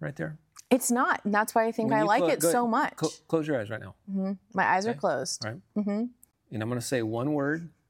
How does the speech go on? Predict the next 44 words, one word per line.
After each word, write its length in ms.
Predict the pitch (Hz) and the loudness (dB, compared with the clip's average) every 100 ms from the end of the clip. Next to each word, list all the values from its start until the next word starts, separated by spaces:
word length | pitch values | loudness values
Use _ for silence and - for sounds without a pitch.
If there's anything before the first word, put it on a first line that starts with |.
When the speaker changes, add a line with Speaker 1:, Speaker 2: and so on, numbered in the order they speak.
| _ - | _ -10
Speaker 1:
I'm 60 | 117 | -4
not 100 | 117 | -2
gonna 160 | 120 123 | -2 -2
tell 140 | 139 | -2
you 100 | 143 | 0
what 100 | 147 | 0
it 120 | 156 | 0
is. 320 | 165 113 123 | 0 -2 0
Speaker 2:
Okay. 260 | 196 208 - _ _ _ _ _ _ 123 | 0 0 -2 _ _ _ _ _ _ -4
Speaker 1:
But 260 | 113 107 95 - - - _ | 0 0 -2 -8 -20 -20 _
I 40 | - | -12
just 120 | 101 | -6
want 200 | 117 104 | -6 -6
you 40 | 104 | -8
to 60 | |
picture 400 | - 139 - 127 | -2 -4 0 0
this 220 | 113 113 | 0 -4
word. 240 | 117 104 - | -6 -4 0
Speaker 2:
Mm-hmm. 300 | 240 240 233 277 - - | 2 2 0 -4 -14 -8
Speaker 1:
Okay? 180 | 135 139 _ - - | -6 -8 _ -18 -2
Speaker 2:
Right. 360 | 180 151 - _ _ _ _ _ _ _ _ - | 2 2 0 _ _ _ _ _ _ _ _ -8
Speaker 1:
Ready? 260 | 104 139 _ _ - | -4 -4 _ _ 0
Speaker 2:
Okay, 300 | 240 240 226 214 | 2 2 -2 -2
I'm 60 | 240 | -2
ready. 260 | 302 185 _ _ _ _ _ _ _ _ _ - | 0 -4 _ _ _ _ _ _ _ _ _ -12
Speaker 1:
Bookshelf. 380 | - - - - _ _ _ _ _ - | -10 -12 -16 -20 _ _ _ _ _ -8
Speaker 2:
Okay, 340 | 185 147 156 _ _ - | 0 2 0 _ _ 0
I've 160 | 208 202 | 2 4
got 220 | 175 156 | 2 2
it. 180 | 135 - _ - | -4 -10 _ -18
Speaker 1:
Okay. 220 | 101 104 - _ - _ - | -10 -10 -10 _ -20 _ 0
Speaker 2:
I've 80 | 208 | 4
Speaker 1:
All 40 | |
right, 0 | |
Speaker 2:
got 160 | 180 156 | 4 2
Speaker 1:
now, 60 | 113 | 0
Speaker 2:
it. 80 | |
Speaker 1:
now 180 | 117 113 | 0 -2
open 200 | 117 117 | -2 -2
your 100 | 123 123 | -2 -2
eyes. 220 | 156 - _ - | -4 -10 _ 0
Speaker 2:
Yes. 540 | 185 165 170 - - | 2 2 0 -4 -4
Speaker 1:
Okay, 220 | - 127 131 - | -2 -4 -4 -8
now, 200 | 120 113 | -6 -8